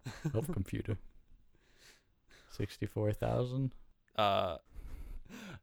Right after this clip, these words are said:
Speaker 1: think that's right. <laughs>
Speaker 2: Hey.
Speaker 1: Oh, wait, no, it would be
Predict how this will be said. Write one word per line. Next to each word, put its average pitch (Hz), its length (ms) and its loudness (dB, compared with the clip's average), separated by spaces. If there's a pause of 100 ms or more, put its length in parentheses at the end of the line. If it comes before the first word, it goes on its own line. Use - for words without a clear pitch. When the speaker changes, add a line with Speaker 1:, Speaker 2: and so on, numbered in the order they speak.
(120)
Speaker 1:
think - 80 -12
that's - 160 -8
right. - 180 -10 (800)
<laughs> 101 80 4 (880)
Speaker 2:
Hey. 104 300 -6 (840)
Speaker 1:
Oh, 123 40 6
wait, 120 180 10
no, 113 180 10
it 98 40 4
would 110 120 8
be 110 200 6